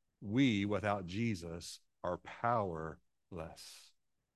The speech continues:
Have you ever been powerless and needed someone to help you?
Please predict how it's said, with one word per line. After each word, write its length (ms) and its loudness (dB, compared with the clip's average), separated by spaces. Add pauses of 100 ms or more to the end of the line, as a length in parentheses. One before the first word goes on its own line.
(1080)
Have 140 0
you 120 6
ever 200 4
been 400 2
powerless 840 -6 (560)
and 320 0
needed 380 2
someone 440 0
to 140 -12
help 220 -4
you? 180 -4